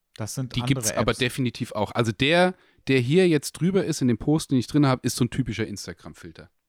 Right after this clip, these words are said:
Speaker 2: Der ist fest installiert von Instagram.
Speaker 1: Okay. Da
Speaker 2: Äh,
Speaker 1: kann
Speaker 2: am
Speaker 1: ich
Speaker 2: Ende
Speaker 1: nichts
Speaker 2: auch
Speaker 1: sagen.
Speaker 2: egal, ob jetzt Instagram geliefert hat oder nicht, aber wenn Instagram auch die Möglichkeit gibt zu sagen, die Leute können ihre eigenen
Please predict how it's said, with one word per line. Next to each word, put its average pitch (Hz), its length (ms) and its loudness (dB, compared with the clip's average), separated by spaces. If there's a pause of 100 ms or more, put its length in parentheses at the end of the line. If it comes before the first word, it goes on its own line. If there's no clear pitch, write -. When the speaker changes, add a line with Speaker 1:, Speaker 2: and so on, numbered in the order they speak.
Speaker 2:
Der 110 120 0
ist 123 140 -2
fest - 360 -2
installiert 117 480 0
von 104 140 -10
Instagram. - 580 -12 (380)
Speaker 1:
Okay. 107 260 -12 (520)
Da 104 100 -8
Speaker 2:
Äh, 123 80 -4
Speaker 1:
kann 101 140 -8
Speaker 2:
am 104 60 -6
Speaker 1:
ich 127 60 -2
Speaker 2:
Ende 147 160 4
Speaker 1:
nichts 101 100 2
Speaker 2:
auch 110 100 2
Speaker 1:
sagen. 92 120 -4
Speaker 2:
egal, 113 240 2
ob 92 120 -6
jetzt - 160 -4
Instagram 127 480 -2
geliefert 110 360 -6
hat 104 120 -2
oder 98 160 0
nicht, 123 180 -2
aber 104 160 0
wenn 101 100 0
Instagram 127 560 -2
auch 120 200 -4
die 110 100 -6
Möglichkeit 113 800 -2
gibt - 260 -4
zu - 120 -4
sagen, 104 380 2
die 98 80 -2
Leute 110 280 2
können 110 220 -4
ihre 104 280 0
eigenen 113 560 2